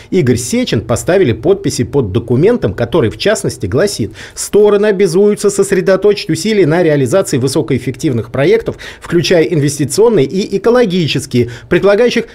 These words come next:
использование современных технологий, направленных на снижение негативного воздействия на окружающую среду и рациональное использование природных ресурсов". Тогда Олег Ковалёв особо подчеркнул: "Очень важно, что будет проведена серьёзная реконструкция биологических очистных сооружений на нефтезаводе".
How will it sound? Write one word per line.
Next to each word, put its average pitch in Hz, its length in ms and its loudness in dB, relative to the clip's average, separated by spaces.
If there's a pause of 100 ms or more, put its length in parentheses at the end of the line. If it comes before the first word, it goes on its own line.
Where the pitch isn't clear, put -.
использование 202 580 2
современных 202 720 2
технологий, 190 640 0
направленных 175 760 2
на 160 140 0
снижение 165 420 2
негативного 127 640 2
воздействия 120 560 0 (180)
на 131 80 2
окружающую 147 540 2
среду 190 440 0
и 135 80 0
рациональное 131 500 2
использование 175 460 0
природных 123 520 0
ресурсов". 104 420 -8 (460)
Тогда 127 320 2
Олег 156 320 2
Ковалёв 127 340 2
особо 156 320 2
подчеркнул: 127 560 0
"Очень 160 320 2
важно, 156 380 2
что 123 160 -4
будет 156 260 0
проведена 123 460 2
серьёзная 151 560 0 (180)
реконструкция 151 760 0
биологических 131 760 -2
очистных 123 360 -4
сооружений 127 500 0
на 110 120 0
нефтезаводе". 113 720 -2